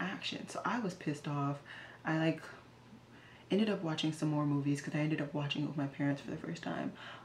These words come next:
Um, so we ended up watching some more movies after that, and, you know, it was what it was. But yeah, I was not a huge fan after that first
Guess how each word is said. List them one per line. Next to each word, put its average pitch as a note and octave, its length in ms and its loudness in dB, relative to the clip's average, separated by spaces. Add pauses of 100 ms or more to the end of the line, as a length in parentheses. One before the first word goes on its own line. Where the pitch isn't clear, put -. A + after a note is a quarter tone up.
(120)
Um, D#3+ 580 0
so - 120 -2
we F3 160 2
ended G3 160 0
up F3+ 120 -2
watching D#3+ 280 -2
some D#3 180 0
more D3+ 140 2
movies D3 420 4 (1080)
after D#3+ 360 2
that, D3+ 380 -4 (460)
and, D#3 680 0
you A#3+ 120 0
know, D#3+ 280 2
it - 160 -2
was E3 220 0
what D3+ 120 0
it C#3+ 80 -2
was. D3 420 -2
But D3 440 -2 (1800)
yeah, D#3+ 320 0 (160)
I E3+ 160 2
was F3 180 6
not E3 260 4
a D#3 40 -2
huge D#3+ 300 0
fan D3 240 0
after D3 280 -2
that C#3+ 220 -2
first D3 460 -2